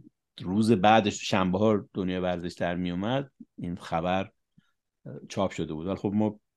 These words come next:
پیشگویی <laughs> کرده بودیم که خب می‌تونست غلط از آب در بیاد. من خیلی پشیمون شدم از این کاری که کردم.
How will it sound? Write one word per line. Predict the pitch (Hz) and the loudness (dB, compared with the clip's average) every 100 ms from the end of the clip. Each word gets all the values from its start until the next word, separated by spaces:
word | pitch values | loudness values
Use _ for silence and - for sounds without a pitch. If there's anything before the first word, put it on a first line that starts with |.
| _ _ _ _ | _ _ _ _
پیشگویی | - 101 - 107 131 | -6 -4 2 6 8
<laughs> | |
کرده | 160 131 143 | 8 8 8
بودیم | 156 131 131 | 8 8 6
که | 113 | 4
خب | |
می‌تونست | 113 131 160 165 151 151 - - | 4 6 6 6 4 2 -6 -2
غلط | 107 107 | 0 2
از | 85 82 | 0 -4
آب | 82 82 | -8 -8
در | 76 85 | -10 -10
بیاد. | - - - _ _ _ _ - _ _ _ _ _ _ | -12 -16 -16 _ _ _ _ -20 _ _ _ _ _ _
من | 113 139 | 6 6
خیلی | 135 147 | 8 6
پشیمون | 110 104 98 92 90 | 8 4 2 -2 -2
شدم | 92 87 | -4 -4
از | 82 | -6
این | 78 | -8
کاری | - 85 82 | -6 -8 -6
که | 82 | -12
کردم. | 85 78 76 | -12 -14 -14